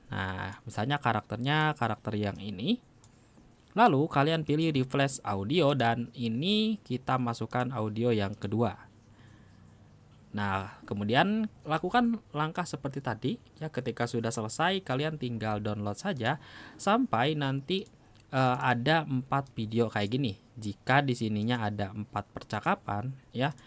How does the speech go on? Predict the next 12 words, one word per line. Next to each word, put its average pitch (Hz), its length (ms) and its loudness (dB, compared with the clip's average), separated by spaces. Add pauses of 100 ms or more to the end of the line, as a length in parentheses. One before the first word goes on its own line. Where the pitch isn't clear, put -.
(360)
berarti 220 480 2
di 147 160 0
sini 151 320 0
ada 110 320 -2
empat 107 240 -4
video. 117 400 -4 (160)
Ya, 123 160 -4
pokoknya 175 560 -2 (420)
eh, 139 280 2
kalian 180 320 -2
siapkan 127 360 0
aja, 135 420 0